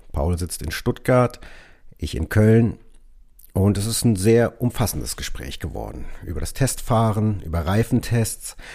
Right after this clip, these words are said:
über die Arbeit eines Testfahrers und wie man das lernt und wie das sogenannte Popometer trainiert wird. Also direkt rein in die Episode.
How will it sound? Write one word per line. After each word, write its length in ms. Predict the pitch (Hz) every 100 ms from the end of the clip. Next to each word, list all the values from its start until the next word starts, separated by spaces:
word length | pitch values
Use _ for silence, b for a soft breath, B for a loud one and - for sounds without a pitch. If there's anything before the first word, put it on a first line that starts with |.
| B B -
über 140 | 104
die 140 | 123
Arbeit 340 | 113 131 156 -
eines 280 | 131 131 -
Testfahrers 880 | 143 - - - 123 120 123 - -
und 260 | 92 87
wie 100 | 101
man 180 | 101 98
das 180 | 92 -
lernt 500 | 92 107 76 71 -
und 120 | 82
wie 40 |
das 180 | 87 87
sogenannte 520 | 95 92 90 87 92
Popometer 600 | - 90 87 87 110 -
trainiert 460 | - 71 69 - -
wird. 280 | 123 - - B B B B B -
Also 300 | 78 76 76
direkt 420 | 73 78 - 64
rein 220 | 82 92
in 100 | 69
die 80 | 64
Episode. 480 | 60 73 65 60